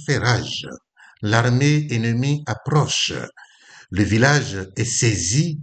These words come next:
par la peur. Et là, des enfants voient Marie dans le ciel. Un message apparaît, mot après mot. « Mais priez, mes enfants,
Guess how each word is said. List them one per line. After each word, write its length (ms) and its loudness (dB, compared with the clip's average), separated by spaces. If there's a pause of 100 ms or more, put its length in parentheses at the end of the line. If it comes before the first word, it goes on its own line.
(360)
par 220 2
la 140 -2
peur. 600 2 (440)
Et 80 2
là, 500 0 (420)
des 280 4
enfants 260 2
voient 260 0
Marie 360 2
dans 120 0
le 100 2
ciel. 440 0 (1160)
Un 120 6
message 540 0
apparaît, 640 0 (880)
mot 540 2
après 460 -2
mot. « 340 -4 (840)
Mais 500 0
priez, 520 2
mes 340 -2
enfants, 500 0